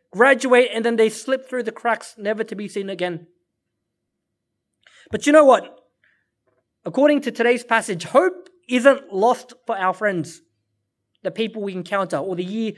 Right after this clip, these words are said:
twelve students that get lost in the cracks, because God's design for the mechanics of salvation, the mechanics of the gospel, is that life begets life. Life gives birth to life.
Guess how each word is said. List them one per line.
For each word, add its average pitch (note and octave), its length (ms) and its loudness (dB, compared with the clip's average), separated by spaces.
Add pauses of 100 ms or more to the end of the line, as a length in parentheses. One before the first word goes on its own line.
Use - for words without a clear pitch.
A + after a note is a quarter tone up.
(140)
twelve A3 280 0
students A3+ 380 -6
that F3 120 -2
get F#3+ 300 -6 (100)
lost A3 360 0
in G3+ 140 -12
the F3+ 100 -4
cracks, - 380 -4 (240)
because G#3+ 280 0
God's C#4+ 440 4
design A3 480 -2
for A3+ 100 -10
the G3+ 100 -2
mechanics A3+ 540 -6
of F3+ 180 -10
salvation, G3 800 -2 (320)
the G3+ 80 -6
mechanics C4+ 540 -2
of F#3 160 -10
the F#3+ 80 -8
gospel, D4 480 0 (160)
is F3+ 160 -2
that A3+ 220 0
life C#4 380 2 (420)
begets - 500 -2 (120)
life. E3+ 440 -4 (2000)
Life A3 380 -2
gives F#3+ 280 -8
birth G#3+ 320 0 (120)
to F#3 80 -6
life. F3 440 -8